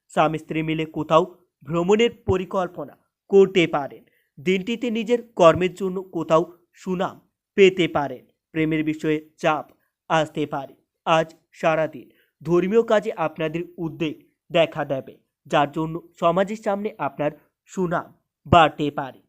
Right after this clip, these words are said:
প্রেমের অশান্তি মিটে যেতে পারে। কোনো কারণে মনে ভীষণ সংশয় বা ভয় কাজ করবে। অর্থভাগ্য ভালো হলেও পরিশ্রম থাকবে প্রচুর। প্রেমের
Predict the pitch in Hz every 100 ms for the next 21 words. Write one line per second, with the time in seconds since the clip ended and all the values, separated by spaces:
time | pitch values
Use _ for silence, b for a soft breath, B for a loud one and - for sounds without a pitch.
0 | _ _ _ 185 185 214 - - 170 170
1 | 196 196 160 151 151 165 - B _ 139
2 | 175 185 190 160 147 123 _ _ _ 175
3 | 165 165 165 160 165 165 - 151 151 143
4 | b b b 147 180 175 214 202 _ -
5 | 170 151 147 156 165 b b - 156 160
6 | 165 - 139 139 131 - _ _ - 175
7 | 151 - 143 135 - - _ _ - 170
8 | 175 226 208 202 190 208 - 143 147 131
9 | 151 170 B B B - 190 190 - 220
10 | 220 - 170 - 110 _ _ _ 190 165
11 | 165 131 - _ _ - 165 165